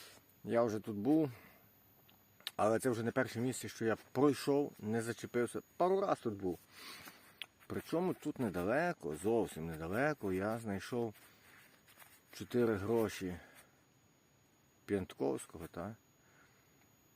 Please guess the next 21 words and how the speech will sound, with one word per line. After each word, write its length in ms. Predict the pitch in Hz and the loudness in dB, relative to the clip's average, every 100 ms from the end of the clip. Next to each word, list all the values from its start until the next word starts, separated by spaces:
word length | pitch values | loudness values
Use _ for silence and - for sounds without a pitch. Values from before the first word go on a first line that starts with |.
| _ _ _ - - - | _ _ _ -20 -20 -10
Енколпіон, 840 | 90 - 92 - 117 147 156 127 87 - - - - - - - _ - | -8 -4 -4 2 4 6 4 2 -2 -12 -20 -20 -20 -20 -20 -20 _ -8
козацьку 600 | 110 104 139 143 - 113 | -2 4 6 4 0 -6
сокиру, 520 | - - 104 87 - - _ _ _ - - _ - - | -6 -4 -4 -4 -8 -16 _ _ _ -20 -20 _ -20 2
київські 540 | 123 165 156 - 117 | 8 8 8 2 -6
сокири. 500 | - 98 90 82 71 - - - - - - _ _ - - - - - - - | -6 -6 -2 -2 -4 -14 -20 -20 -20 -20 -20 _ _ -20 -20 -20 -20 -20 -20 -2
І, 300 | 120 123 135 123 - - - - - - | 4 6 6 4 -6 -16 -16 -18 -20 -2
а 100 | 147 | 2
от 180 | 113 - | 2 0
в 140 | - | -4
цю 100 | 165 | -2
частину 520 | 151 - 170 156 147 - - - - | -2 0 2 2 0 -4 -18 -16 -6
пішов, 560 | 131 - 180 185 175 | -4 -2 0 0 0
якось 360 | 120 - 143 - | -2 -2 -2 -2
не 80 | 131 | -4
зачепився 720 | 135 - - 151 175 - 123 | -4 -4 0 2 2 0 0
і, 340 | 120 131 151 | 2 2 0
блін, 540 | 151 160 165 170 170 156 _ - - - - _ _ _ - | -2 0 2 2 -2 -8 _ -20 -20 -20 -20 _ _ _ -6
і 40 | |
більше 300 | 104 143 139 | 2 2 2
не 100 | 160 | -2
ходив. 400 | 143 156 143 104 | 2 4 4 4